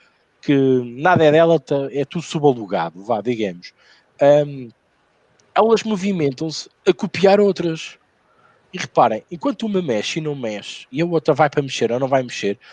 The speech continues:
pode haver ali uma diferença. E tu podes ter valor e aproveitar valor nesta diferenciação.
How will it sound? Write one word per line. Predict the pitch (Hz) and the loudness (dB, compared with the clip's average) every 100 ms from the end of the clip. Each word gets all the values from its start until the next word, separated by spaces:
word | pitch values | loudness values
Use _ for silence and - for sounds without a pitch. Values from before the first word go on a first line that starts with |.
| - - | -20 2
pode | 151 | 4
haver | 185 190 | 4 4
ali | 190 196 | 2 2
uma | 185 | 0
diferença. | 170 - 185 180 156 - 131 123 _ _ - | 0 -4 -2 -2 -4 -6 -10 -10 _ _ -8
E | |
tu | 139 | -4
podes | 151 165 - | -4 -4 0
ter | 160 | 0
valor | 139 123 151 139 123 127 127 | 0 2 2 4 4 4 2
e | |
aproveitar | 131 135 131 123 113 | 0 -2 -4 2 2
valor | 117 127 120 131 139 - - - _ - | 2 -2 0 0 0 -6 -20 -20 _ -6
nesta | 139 165 - | -2 -2 -2
diferenciação. | 160 - 165 - 151 160 143 | -6 -2 -4 -2 -2 0 -2